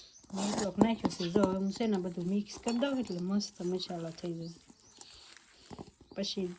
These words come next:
ઓલું સૈણા અને ડુંગળી તો ઉપરથી નાખી અને ધાણા ને એવું બધું ઉપરથી. ખાલી આ તૈયાર કરી દઉં, ખાલી બધું મિક્સ મસાલો કરીને, કા? હાલો ફેમિલી,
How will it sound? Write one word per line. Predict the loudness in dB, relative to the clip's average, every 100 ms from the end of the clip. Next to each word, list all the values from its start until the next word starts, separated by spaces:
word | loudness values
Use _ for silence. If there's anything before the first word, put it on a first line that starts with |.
| -14 -20 -20 0
ઓલું | 2 4 0
સૈણા | 0 2 2 2
અને | 2
ડુંગળી | 2 2 4 2
તો | 2 -2
ઉપરથી | 0 -4 -4 -6
નાખી | -6 -8 -14 -20 -20 -20 -14 -14 -14 -20 -20 -20 -20 -20 -20 -20 -20 -20 -20 -20 -20 -20 -20 -18 -6
અને | -4 -2
ધાણા | 0 2 4 4 4
ને | 2
એવું | 2
બધું | 0 -4 -4 -6
ઉપરથી. | -4 -6 -6 -12 -14 -20 -20 -20 -20 -16 -16 -16 -20 -20 -20 -20 -16 -6
ખાલી | 0 0 0
આ | 2
તૈયાર | 6 6 2
કરી | 2 2 2
દઉં, | -2
ખાલી | -2 -4 -6 -8
બધું | -6 -4 -6 -10 -16 -20 -2
મિક્સ | 0 2 -2 0
મસાલો | 2 2 0 -2
કરીને, | -6 -8 -6 0
કા? | 0 0 -4 -6 -12 -14 -16 -18 -4
હાલો | 2 2
ફેમિલી, | 2 0 2 -2